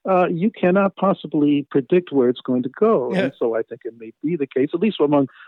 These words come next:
Speaker 1: among many of them. They, I mean, I think many of them do regret it today, still, or yet. Uh, but many of them have, uh, yet to see the consequences. The problem is, when you talk about the Republican Party, what are you talking about?
Speaker 2: Right.
Speaker 1: It's hardly monolithic,
Speaker 2: Yeah.
Speaker 1: and it's, it's more divided than other. And I think even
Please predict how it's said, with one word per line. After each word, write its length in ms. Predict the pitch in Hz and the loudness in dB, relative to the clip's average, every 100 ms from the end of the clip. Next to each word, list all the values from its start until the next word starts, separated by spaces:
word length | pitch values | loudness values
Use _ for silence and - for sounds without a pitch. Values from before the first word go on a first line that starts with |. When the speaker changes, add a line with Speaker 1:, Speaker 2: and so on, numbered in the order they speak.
| _ | _
Speaker 1:
among 300 | 147 143 139 | 0 2 4
many 200 | 170 247 | 4 4
of 80 | 196 | 2
them. 160 | 131 165 | 2 2
They, 200 | 135 - - | 0 0 0
I 60 | |
mean, 120 | 170 151 | 4 4
I 40 | |
think 200 | 151 131 | 2 2
many 200 | 151 190 | 2 4
of 60 | 127 | 4
them 100 | 147 | 4
do 200 | - 254 | 4 4
regret 360 | 170 - 110 | 4 2 2
it 120 | 180 - | 2 0
today, 340 | - 233 175 240 - | 0 2 2 0 -4
still, 400 | 139 120 208 180 | 0 2 2 -2
or 80 | 127 | -2
yet. 280 | 123 120 185 _ _ - - | 2 2 0 _ _ -20 -6
Uh, 240 | 151 131 131 | 0 2 2
but 180 | 139 | 2
many 160 | 135 131 | 4 4
of 80 | 123 | 4
them 240 | 127 131 120 | 2 2 0
have, 200 | 127 120 - | 0 0 0
uh, 140 | 127 127 | 0 2
yet 280 | 123 131 | 2 0
to 60 | - - | -2 -6
see 80 | 120 | -2
the 120 | 135 | -2
consequences. 640 | - 170 - - 107 113 - - - | -2 -2 -2 -8 -10 -10 -14 -16 -6
The 60 | - | 0
problem 340 | 202 175 196 | 2 4 2
is, 60 | 165 | 2
when 140 | 160 | 0
you 80 | 165 | 0
talk 160 | 175 151 | -2 0
about 100 | 135 | -2
the 80 | |
Republican 400 | 123 131 139 131 | -2 0 -2 -2
Party, 320 | 120 196 180 135 | -4 0 0 0
what 220 | 127 135 | 0 0
are 40 | |
you 120 | 131 | -2
talking 340 | - 165 - 123 | -2 -4 -4 -6
about? 120 | 135 | -2
Speaker 2:
Right. 160 | 131 123 | -2 -4
Speaker 1:
It's 140 | 127 | -4
hardly 240 | 147 135 120 | -4 -2 -4
monolithic, 640 | 113 113 110 165 - 135 - - - | -4 -4 -2 -4 -4 -10 -12 -20 -10
Speaker 2:
Yeah. 140 | 170 | -4
Speaker 1:
and 100 | 143 | 0
it's, 120 | 123 - - | 0 -2 -6
it's 260 | 247 139 - | -4 -2 0
more 160 | 135 | 2
divided 560 | 127 117 127 120 120 117 123 | 2 -2 -2 0 0 0 0
than 180 | 123 165 | -2 0
other. 200 | 156 123 | 0 0
And 100 | 123 | 0
I 60 | |
think 240 | 120 135 151 | 0 -2 -2
even 240 | 156 | -2